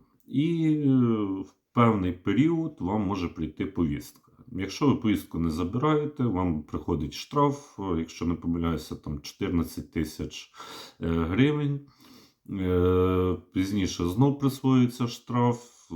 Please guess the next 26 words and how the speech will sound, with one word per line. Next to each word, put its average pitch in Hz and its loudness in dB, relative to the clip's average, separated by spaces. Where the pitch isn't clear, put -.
і 82 2
так - -2
до 85 0
певної 85 2
суми, 143 2
якщо 92 -2
не 90 2
помиляюсь, 85 -2
там 76 -6
до 78 -6
ста 120 -2
тисяч, - -4
е, 78 -4
е, 87 -4
нараховують 85 0
вам, 76 -2
м, 78 -4
ну, 92 0
штрафи. 160 -4
І 139 4
пізніше, 131 4
получається, 98 -2
як 87 -2
ви 98 0
не 85 2
оплачуєте, 85 -2